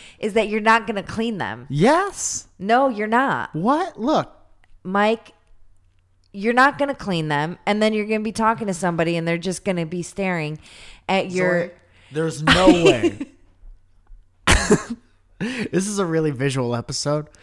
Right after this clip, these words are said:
Speaker 2: and, uh, this would be, I'm saying this would be worth it to become part of the Patreon family to see all these visual bits. Um, also, we release clips of this show every Friday. Thank you so much to Jarrell McHale for doing such a great job on
Speaker 1: Drake
Speaker 2: beats.
Speaker 1: McIntosh.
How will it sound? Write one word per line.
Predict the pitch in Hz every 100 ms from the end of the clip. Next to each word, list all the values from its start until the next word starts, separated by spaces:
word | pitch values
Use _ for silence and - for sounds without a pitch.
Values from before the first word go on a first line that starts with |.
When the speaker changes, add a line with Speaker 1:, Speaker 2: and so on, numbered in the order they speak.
| - - - - - -
Speaker 2:
and, | 127 123 117
uh, | 120 113 113 110 107 _ _ _ _ _ -
this | 139 -
would | 139
be, |
I'm | - 135 131
saying | 127 120
this | 123 123
would | 123
be | 123
worth | 120 120 -
it | 110
to | 104
become | 113 98 - 110
part | 104 110
of | 113
the | -
Patreon | 117 110 107 110
family | - 113 117 110
to |
see | - 127
all | 123
these | 127 113
visual | 117 131 143 135
bits. | 117 120 - - - - - _ _ - _ - - - - - -
Um, | 123 123 117 117 113 117 -
also, | 160 - 135
we | 127 120
release | 120 120 120 - - -
clips | - 135 127 -
of | 107
this | 107 98
show | 107 107 113 -
every | 107 113
Friday. | - 120 120 110 110 120
Thank | 117 104
you | 104
so | -
much | 110 110 -
to | 110
Jarrell | 113 113 113
McHale | 117 - 113 117 120
for | - 113
doing | 110 110
such | - -
a | 113
great | 110 110
job | 107 107
on | 110 110
Speaker 1:
Drake | 170 170 175
Speaker 2:
beats. | 160 160
Speaker 1:
McIntosh. | 160 160 131 139